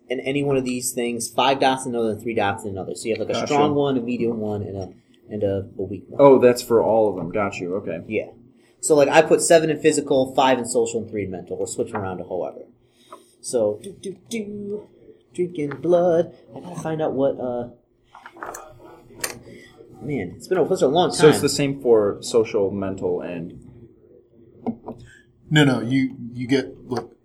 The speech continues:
Speaker 3: you can put seven into one of the subsets.
Speaker 2: Got you.
Speaker 3: Wait. Is that,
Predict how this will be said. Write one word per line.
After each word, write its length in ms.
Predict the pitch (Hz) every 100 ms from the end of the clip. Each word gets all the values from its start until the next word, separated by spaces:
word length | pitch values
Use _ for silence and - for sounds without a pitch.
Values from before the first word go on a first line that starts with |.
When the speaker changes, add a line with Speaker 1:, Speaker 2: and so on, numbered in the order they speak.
| _
Speaker 3:
you 120 | - 139
can 120 | 135
put 180 | 156 151
seven 400 | - 175 170 160
into 280 | 139 123 135
one 260 | 113 131
of 80 | 135
the 100 | 110
subsets. 720 | 104 120 107 117 101 92 -
Speaker 2:
Got 220 | 107 92
you. 180 | - 85 -
Speaker 3:
Wait. 220 | 127 95 - - - _ _ - - - - - _ _ _ - -
Is 80 | 135
that, 200 | 165